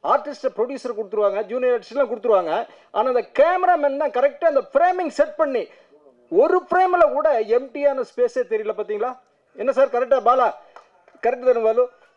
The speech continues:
அவ்வளவு சிறப்பா அந்த கேமராமேனுடைய ஒர்க் இருந்தது. அதே மாதிரி எடிட்டர்,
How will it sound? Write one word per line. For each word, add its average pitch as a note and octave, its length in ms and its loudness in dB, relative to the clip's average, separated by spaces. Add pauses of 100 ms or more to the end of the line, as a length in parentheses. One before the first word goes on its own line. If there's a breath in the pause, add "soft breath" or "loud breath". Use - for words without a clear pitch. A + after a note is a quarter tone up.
(160)
அவ்வளவு D4+ 440 2
சிறப்பா E4+ 340 2
அந்த C4 100 2
கேமராமேனுடைய A#3+ 680 -2
ஒர்க் G#3+ 180 -6
இருந்தது. F#3 360 -6 (120)
அதே B3 340 2
மாதிரி A#3+ 460 -2 (120)
எடிட்டர், A#3 460 -2